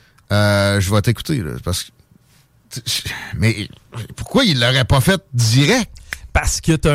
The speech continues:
Speaker 2: un
Speaker 1: Ils sont
Speaker 2: gain
Speaker 1: si pourris que ça.
Speaker 2: Non, t'as un gain politique à le faire un peu plus proche. T'sais, là, là, t'as de quoi te faire pardonner, comprends-tu ? Tu vas être un sauveteur, mec, que tu viennes nous annoncer
Speaker 1: Tu
Speaker 2: ce
Speaker 1: vas
Speaker 2: projet-là.
Speaker 1: être sauvé toi-même, genre ?
Speaker 2: Exactement.
Speaker 1: <laughs>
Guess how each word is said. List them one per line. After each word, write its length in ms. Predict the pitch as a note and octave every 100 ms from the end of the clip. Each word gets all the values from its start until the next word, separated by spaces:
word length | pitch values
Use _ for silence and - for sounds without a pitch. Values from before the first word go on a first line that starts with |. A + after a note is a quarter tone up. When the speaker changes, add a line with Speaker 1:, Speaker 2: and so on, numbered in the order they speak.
| C#3+
Speaker 2:
un 60 |
Speaker 1:
Ils 120 | C3+
sont 120 | A#2 D3+
Speaker 2:
gain 100 | D3
Speaker 1:
si 380 | - - - -
pourris 340 | G#3+ G3+ F#3
que 60 | -
ça. 100 | E3
Speaker 2:
Non, 140 | F3
t'as 80 | F3+
un 80 | D#3+
gain 220 | D3+ F#3+
politique 480 | E3+ D3+ C#3 - F3
à 80 | C3
le 80 |
faire 240 | A#2+ D3+ C#3
un 80 | A#2+
peu 100 | C3
plus 160 | C3
proche. 320 | - C3+ C3
T'sais, 120 | - D#3+
là, 80 | A3+
là, 120 | E3 A#3
t'as 120 | D#3
de 80 | -
quoi 180 | F#3+
te 80 | F#3
faire 240 | - E3+ -
pardonner, 600 | F3 E3 C3+ C3 B2 C#3
comprends-tu ? 500 | B2 A2+ A#2+ - G3+
Tu 140 | -
vas 80 | C3+
être 100 | B2+
un 80 | C#3
sauveteur, 640 | - G#3 G3+ - D#2+ D#2+
mec, 160 | G#2+ G#2+
que 60 |
tu 80 | -
viennes 180 | A#2+ B2
nous 140 | B2
annoncer 240 | A#2 A#2 A2
Speaker 1:
Tu 60 |
Speaker 2:
ce 40 | A2+
Speaker 1:
vas 80 | A2+
Speaker 2:
projet-là. 160 | B2
Speaker 1:
être 80 | B2+
sauvé 460 | C#3+ C3+ C#3 E3 D#3 - -
toi-même, 600 | C#3 C#3+ E3+ C#4 D#4 D#4+
genre ? 160 | D#4 D4+ A3
Speaker 2:
Exactement. 460 | C#3 G#2+ D3+ D#3
Speaker 1:
<laughs> 40 | E3